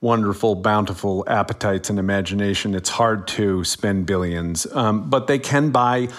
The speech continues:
lots of yachts. Um, Larry Ellison, uh, is well known for, uh, buying, uh, sailing teams, and actually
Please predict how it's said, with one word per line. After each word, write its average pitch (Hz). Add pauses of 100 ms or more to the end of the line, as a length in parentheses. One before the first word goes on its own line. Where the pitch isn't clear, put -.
(220)
lots 107
of 120
yachts. 113 (320)
Um, 113 (240)
Larry 117
Ellison, 117 (140)
uh, 110
is 110
well 110
known 110
for, 107 (340)
uh, -
buying, 117 (1000)
uh, 110
sailing 131
teams, 131
and 131
actually 127